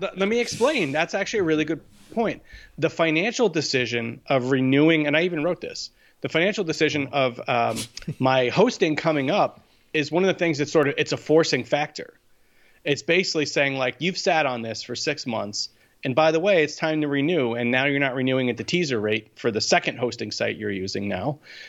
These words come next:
Speaker 1: but you have to renew at the, you know, retail rate. And I don't wanna do that. So either I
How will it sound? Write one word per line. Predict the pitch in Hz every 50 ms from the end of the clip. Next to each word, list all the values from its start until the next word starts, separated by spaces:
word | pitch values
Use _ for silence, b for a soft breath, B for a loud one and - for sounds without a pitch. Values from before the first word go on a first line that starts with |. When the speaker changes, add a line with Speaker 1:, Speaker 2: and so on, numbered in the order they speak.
| B B
Speaker 1:
but | B 120 131 127 127 123 -
you | 143 143 147
have | 156 147
to | 151 139
renew | 127 127 127 123 127 123 120 120
at | 120 120 117
the, | - 120 117 113 113 104 -
you | - 120
know, | 113 107 107
retail | 104 120 175 202 - - 127 101 101
rate. | 95 98 98 98
And | 80 127 135
I | 151
don't | 165 165
wanna | 160 165 165 151
do | 139 170 165
that. | 131 107 - - - -
So | - 127 120
either | 117 147 160 160 156 160 147 -
I | - 127 123 123 120 117 113